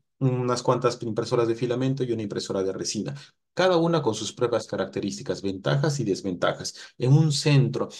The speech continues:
de bajo costo, como es la, la realidad latinoamericana, la impresora más la principal impresora que debemos de tener es una de filamento. Estas utilizan diversos materiales que son de con-, son, son distintos tipos de plástico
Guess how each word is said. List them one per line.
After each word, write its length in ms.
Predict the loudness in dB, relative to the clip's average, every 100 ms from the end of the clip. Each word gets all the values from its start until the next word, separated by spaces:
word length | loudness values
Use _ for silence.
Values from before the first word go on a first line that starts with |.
| -18 -8
de 100 | 0
bajo 320 | 0 0 -2
costo, 560 | 2 2 2 -4 -4 -6 -12 _
como 260 | -8 -6 -6
es 140 | -6
la, 380 | -4 -2 -2 -4
la 160 | -2 0
realidad 320 | 2 4 4
latinoamericana, 800 | 2 0 -4 -4 -2 0 0 0 -6 -16 -8
la 100 | -6
impresora 560 | -4 -6 0 2 2
más 600 | 0 0 0 0 -2 -8 _ _ _ _ _ -2
la 120 | 0
principal 600 | 0 -2 -4 2 4 4
impresora 480 | 0 -6 -4 -4 -6
que 100 | -6
debemos 240 | -6 -6
de 60 | -6
tener 160 | -4
es 100 | -4
una 80 | -2
de 80 | -2
filamento. 500 | -2 -2 -2 -4 -8 -16 -20 -20
Estas 240 | -2 0
utilizan 360 | 2 4 4 4
diversos 360 | 6 4 2
materiales 720 | -2 -4 -2 0 2 2 0 -2
que 120 | -8
son 280 | -6 -6 -6
de 100 | -4
con-, 380 | -6 -6 -10 -10
son, 420 | -4 -2 -2 -4
son 200 | -4 -2
distintos 460 | -2 0 2 2 0
tipos 260 | -2 -2
de 80 | -2
plástico 600 | 0 0 0 -4 -2 -4